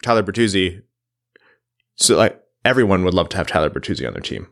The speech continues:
It, this is a discussion because, you know, Toronto's in a desperate situation here, and Bertuzzi's name has popped up around this before.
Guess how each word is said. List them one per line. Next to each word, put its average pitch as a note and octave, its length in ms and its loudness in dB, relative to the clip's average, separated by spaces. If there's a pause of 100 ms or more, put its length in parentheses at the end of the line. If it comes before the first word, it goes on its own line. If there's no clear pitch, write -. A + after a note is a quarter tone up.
(360)
It, F#2+ 220 -2
this G#2 180 2
is G2+ 140 0
a G2+ 40 2
discussion G2+ 500 0
because, E2+ 440 0
you D#2+ 160 -4
know, F2 240 0
Toronto's G#2 560 2
in F#2 60 0
a D#2 80 -4
desperate - 440 0
situation F#2 600 2
here, E2+ 340 -6 (240)
and F#2+ 160 2
Bertuzzi's G2 440 4
name F#2 180 4
has F#2 140 0
popped - 320 0
up E2+ 180 0
around D#2 220 0
this D2 120 0
before. - 540 -4